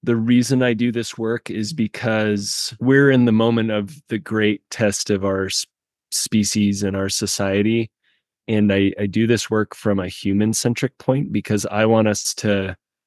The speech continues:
I want our species to be on this planet and make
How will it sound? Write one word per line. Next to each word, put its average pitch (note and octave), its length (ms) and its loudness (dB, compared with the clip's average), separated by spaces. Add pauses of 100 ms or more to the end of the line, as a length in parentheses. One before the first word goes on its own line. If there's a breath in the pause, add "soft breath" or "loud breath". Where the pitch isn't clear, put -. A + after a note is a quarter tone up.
(440)
I - 80 4
want D3 200 6
our G#2+ 140 4
species - 540 -4
to - 100 -4
be A2+ 260 4
on G#2+ 160 4
this G#2 140 -2
planet G2+ 520 0
and G2+ 360 -2 (480)
make A2 480 2